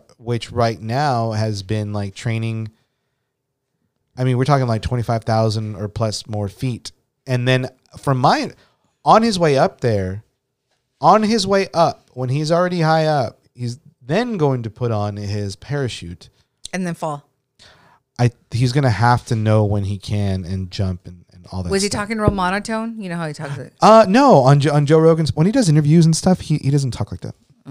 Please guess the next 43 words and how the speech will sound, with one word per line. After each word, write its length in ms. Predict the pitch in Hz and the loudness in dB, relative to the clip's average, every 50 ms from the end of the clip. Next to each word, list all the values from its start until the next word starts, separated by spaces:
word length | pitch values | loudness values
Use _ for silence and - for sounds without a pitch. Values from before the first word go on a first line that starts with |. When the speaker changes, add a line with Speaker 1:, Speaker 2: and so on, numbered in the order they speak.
| 135 131 131 131 135 | -12 -12 -12 -12 -14
Speaker 2:
Okay. 380 | 135 _ - - - - - 135 _ - | -16 _ -20 -20 -18 -18 -20 -20 _ -6
Speaker 1:
But 200 | 123 131 131 107 | -2 -2 0 0
he 80 | 123 131 | 0 0
was, 240 | 135 143 131 117 - - | 2 0 0 -2 -6 -8
he's 200 | 131 127 120 - | -10 -10 -10 -10
pretty, 220 | - 151 143 - | -10 -12 -12 -12
the, 60 | _ _ _ _ _ _ _ - | _ _ _ _ _ _ _ -8
Speaker 2:
Talks 220 | 165 151 170 - | -4 -4 -4 -2
Speaker 1:
the 180 | 160 151 185 196 | 0 0 2 4
interview's 320 | 190 226 285 285 277 277 - | 4 4 4 4 4 4 2
Speaker 2:
he 0 | - | 2
should, 80 | 320 | 2
Speaker 1:
cool. 180 | - 180 170 143 | 4 4 6 6
Speaker 2:
he 80 | 123 | 6
should, 320 | 110 107 320 254 226 - - - - - _ _ | 4 2 0 -2 -4 -6 -18 -20 -20 -20 _ _
he 280 | - 202 - 262 262 254 | -12 -6 -4 -2 -2 -2
should 360 | - - 311 269 233 202 - - | -2 -2 -4 -4 -4 -6 -8 -6
be 140 | 226 226 220 | -4 -4 -4
doing, 380 | 190 - 202 190 190 185 185 | -2 -2 -4 -2 -2 -4 -4
like, 220 | 180 170 165 160 - _ _ - | -4 -4 -6 -6 -10 _ _ -8
a 60 | 165 | -6
meditation 680 | 165 160 160 156 160 160 160 - 156 143 - - 151 - - | -4 -2 -2 0 -2 -2 -6 -6 -8 -8 -6 -8 -8 -8 -10
app. 300 | - 98 - - - - - _ _ _ _ _ _ _ _ _ | -12 -12 -12 -12 -14 -14 -14 _ _ _ _ _ _ _ _ _
He 120 | _ - 233 | _ -6 -4
should 120 | - - | -4 -2
be 80 | 294 262 | -2 -2
part 200 | - - 220 208 | 2 4 4 4
of 60 | 202 | 4
the 60 | 180 165 | 2 0
Peloton 440 | - 185 170 170 - 175 143 147 143 | 0 0 0 0 0 0 -2 -2 -2
family. 380 | - - - - - - - _ _ _ _ _ _ _ _ _ _ | -6 -8 -10 -10 -12 -14 -16 _ _ _ _ _ _ _ _ _ _
Like, 280 | - 165 160 - _ _ | -10 -10 -10 -10 _ _
put 140 | - 190 170 | -4 -4 -4
people 240 | - 156 147 165 - | -4 -8 -8 -10 -12
to 80 | - - | -12 -10
sleep. 340 | - - - - - _ _ _ _ _ _ _ _ _ _ _ _ - | -12 -12 -12 -14 -18 _ _ _ _ _ _ _ _ _ _ _ _ -6
Speaker 1:
Okay. 440 | 107 131 - - 104 87 85 87 98 - | -4 -4 -2 -4 -4 -4 -6 -8 -8 -6
Speaker 2:
'Cause 160 | - 180 170 | -6 -4 -4
his 120 | 165 160 | -4 -4
voice 300 | 160 - 156 156 156 - | -4 -4 -4 -4 -4 -6
is, 100 | - - | -8 -10
like, 160 | 143 135 139 - | -10 -10 -10 -8
so 960 | - - - - - - 147 143 139 139 139 139 139 139 139 139 143 139 156 | -8 -8 -8 -6 -6 -4 -4 -2 -2 -4 -4 -4 -6 -6 -8 -8 -10 -12 -12